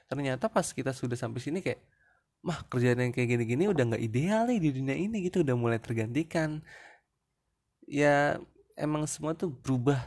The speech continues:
cepet banget. Banyak banget yang takut akan perubahan. Makanya mungkin generasi-generasi tua tuh yang rada takut sih, kayak, "Kok dulu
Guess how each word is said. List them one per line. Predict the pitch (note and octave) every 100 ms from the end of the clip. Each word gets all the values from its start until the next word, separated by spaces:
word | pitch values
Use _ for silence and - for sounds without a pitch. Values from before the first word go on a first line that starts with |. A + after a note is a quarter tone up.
| -
cepet | A#2 - - -
banget. | A2 A2 A2 _ - - - -
Banyak | A2+ A#2 A#2 A#2
banget | A#2 A#2+
yang | A2
takut | B2+ B2 - C#3 - _ -
akan | - A#2 A#2
perubahan. | A#2 A2 A2 G#2+ A#2 B2 B2+ B2+ - - - - _
Makanya | B2 C#3+ E3 F3
mungkin | D#3+ G3 F#3+
generasi-generasi | C#3 B2 A#2+ B2 A#2+ A#2 A#2+
tua | - D3
tuh | G3+ F3
yang |
rada | - A2 G#2+
takut | A#2+ B2 C3 C3
sih, | -
kayak, | - G#2 G#2 - _ _ _ _ _ _ _ _ _ _ _ -
"Kok | G#3+ - - - F2+ _ _
dulu | D3 E3